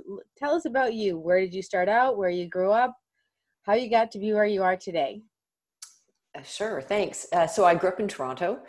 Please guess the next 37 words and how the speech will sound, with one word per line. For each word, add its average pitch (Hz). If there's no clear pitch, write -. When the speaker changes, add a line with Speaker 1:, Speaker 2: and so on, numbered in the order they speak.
Speaker 2:
in 156
Canada, 143
and 180
I 160
started 180
out 156
as 147
an 151
occupational 143
therapist 135
and 143
then, 143
uh, 139
went 135
back 131
to -
school 139
and 135
did 131
an 131
M 131
B 135
A 135
and 127
rose 135
through 135
the 127
ranks 131
of 127
a 135
number 165
of 151
for-profit 151
companies, 131
and 147
then 143
also 143